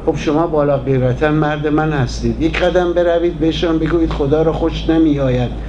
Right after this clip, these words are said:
یک مادر داغدار را اینطور زابرا می‌کنید. غیرت کنید، ازشان بپرسید آخر چی ازتان کم می‌شود؟ یک قلب سنگ یا یک نشانه که ما می‌گذاریم اینجا. چرا اقلاً باران نمی‌آید؟"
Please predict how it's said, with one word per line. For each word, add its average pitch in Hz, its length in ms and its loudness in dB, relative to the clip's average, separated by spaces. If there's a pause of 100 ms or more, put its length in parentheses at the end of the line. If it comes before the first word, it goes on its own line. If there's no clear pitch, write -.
(200)
یک 147 260 -2
مادر 135 400 2
داغدار 139 640 0
را 147 160 2
اینطور 139 380 0
زابرا 123 580 0
می‌کنید. 101 460 -4 (640)
غیرت 185 400 2
کنید، 208 280 2
ازشان 196 460 2
بپرسید 180 540 -2 (380)
آخر 180 420 2
چی 226 240 0
ازتان 180 480 2
کم 131 200 0
می‌شود؟ 98 540 -4 (360)
یک 175 260 2
قلب 151 320 4
سنگ 160 540 0
یا 143 140 2
یک 147 260 -2
نشانه 135 460 2
که 170 100 -2
ما 156 180 4
می‌گذاریم 156 640 2
اینجا. 127 440 2 (920)
چرا 202 280 -2
اقلاً 180 340 0
باران 180 480 2
نمی‌آید؟" - 560 -4